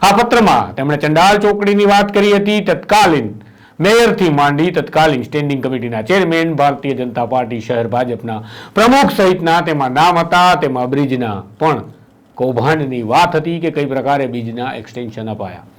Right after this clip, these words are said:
આ તમામ ઘટનાની વચ્ચે નામ આવે છે, "ટીપીઓ સાગઠિયાને પકડો, ટીપીઓ સાગઠિયાને પકડો, ટીપીઓ સાગઠિયાના ભ્રષ્ટાચારને પકડો." આ બધું થવું જ જોઈએ, પરંતુ ટીપીઓ સાગઠિયાને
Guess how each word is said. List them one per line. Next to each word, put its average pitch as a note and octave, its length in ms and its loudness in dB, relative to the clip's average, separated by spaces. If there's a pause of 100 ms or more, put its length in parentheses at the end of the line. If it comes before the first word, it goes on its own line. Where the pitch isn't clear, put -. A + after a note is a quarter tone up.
(680)
આ D3+ 100 4
તમામ F#3+ 440 4
ઘટનાની E3+ 400 2
વચ્ચે E3+ 460 0
નામ E3 260 2
આવે D3+ 240 2
છે, E3 180 0
"ટીપીઓ D3+ 440 -2
સાગઠિયાને C#3+ 640 0
પકડો, C#3+ 420 -4
ટીપીઓ C3+ 460 -6
સાગઠિયાને A2+ 580 -8
પકડો, A#2 380 -10 (500)
ટીપીઓ C#3 380 2
સાગઠિયાના B2 600 -2
ભ્રષ્ટાચારને C3 680 0
પકડો." A#2 280 -4
આ B2+ 120 2
બધું B2+ 260 -2
થવું F3 280 0
જ F3+ 40 2
જોઈએ, D#3 320 2
પરંતુ D3+ 360 -4
ટીપીઓ A#2 460 -8
સાગઠિયાને A2+ 800 -6